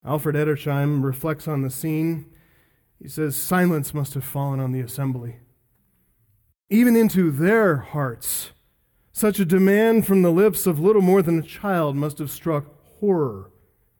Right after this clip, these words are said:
They all knew John to be a righteous and holy man, wicked as they were, in their superstition, if not religiousness, few, if any of them, would have willingly lent himself to such work.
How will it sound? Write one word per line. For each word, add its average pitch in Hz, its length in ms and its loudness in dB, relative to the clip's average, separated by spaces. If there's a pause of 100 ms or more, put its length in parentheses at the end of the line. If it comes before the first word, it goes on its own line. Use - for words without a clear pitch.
(360)
They 196 140 4
all 262 320 6
knew 147 240 2
John 156 340 0
to 143 60 -2
be 143 120 -2
a 139 80 0
righteous 151 440 -2
and 151 120 -4
holy 165 280 2
man, 196 500 2 (440)
wicked 269 400 2
as 233 340 2
they 202 200 4
were, 160 520 0 (300)
in 269 300 6
their 247 260 6
superstition, 220 960 0
if 220 220 2
not 240 260 0
religiousness, 190 1000 2
few, 220 520 4
if 190 220 2
any 285 280 4
of 190 80 4
them, 165 360 0 (220)
would 196 120 2
have 175 160 2
willingly 208 600 4
lent 156 260 -2
himself 160 560 -2
to 165 100 -6
such 151 340 -4
work. 165 420 -4